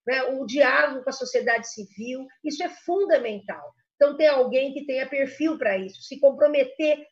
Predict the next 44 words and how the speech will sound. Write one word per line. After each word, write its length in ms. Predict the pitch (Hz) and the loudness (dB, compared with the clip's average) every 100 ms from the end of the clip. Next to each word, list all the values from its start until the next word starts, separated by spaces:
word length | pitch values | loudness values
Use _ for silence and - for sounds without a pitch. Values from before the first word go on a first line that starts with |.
| - | -6
com 180 | 220 170 156 | -4 -4 -12
isso. 180 | - - _ _ _ _ - | -16 -20 _ _ _ _ 4
A 120 | 302 | 6
outra 280 | 330 311 302 | 6 4 6
coisa, 220 | 311 302 | 6 6
a 40 | |
Maria 240 | 294 294 285 | 6 6 4
do 120 | 277 | 0
Carmo 260 | 285 285 | 0 0
já 160 | 240 277 | -2 -2
falou 400 | 269 254 262 269 - _ _ | -2 0 0 -2 -6 _ _
claramente, 640 | 269 269 269 233 208 208 220 | -2 0 0 -2 -6 -8 0
o 40 | |
diagnóstico. 720 | 269 262 269 220 196 190 - | 0 0 -2 -2 -2 -4 -10
Nós 120 | 214 | -6
temos 220 | 294 285 - | -4 -4 -4
que 100 | 294 | -4
ter 120 | 277 | -2
um 60 | |
diagnóstico 600 | 277 254 254 254 254 - | 0 -2 0 -4 -4 -10
socioterritorial, 1120 | 208 254 254 - 254 262 269 247 208 190 196 196 _ _ - | -6 -6 -6 -6 -6 -4 -2 0 0 0 -2 -4 _ _ -10
nós 80 | |
temos 280 | - 277 269 | -8 -8 -10
que 280 | - 277 277 _ _ | -12 -12 -14 _ _
dizer 460 | - 226 262 226 254 | -14 -10 -6 -2 -2
quem 260 | 440 466 370 | 2 2 2
é 80 | |
o 60 | 269 | 2
nosso 340 | 240 220 226 | 0 -6 -8
município, 600 | 220 214 208 - 208 208 277 | -8 -8 -10 -12 -14 -10 -2
quem 200 | 440 311 | -2 0
vive 300 | 294 214 226 | -2 0 0
aqui, 480 | 208 - 214 165 _ _ _ | -2 -8 -12 -12 _ _ _
como 200 | - 427 | -6 -2
as 120 | 392 - | -4 -2
pessoas 520 | 294 - 262 233 202 | -4 0 0 0 -2
são, 420 | - 226 202 196 | -4 -2 -2 0
como, 260 | 339 349 - | -2 -2 -4
quem 180 | 453 427 | -2 -2
são 240 | 370 320 | -4 -4
as 100 | 254 | -4
crianças 420 | - 240 240 220 | -4 -6 -4 -6
e 40 | 220 | -4
adolescentes, 680 | 202 208 202 - 180 170 | -4 -4 -6 -8 -10 -10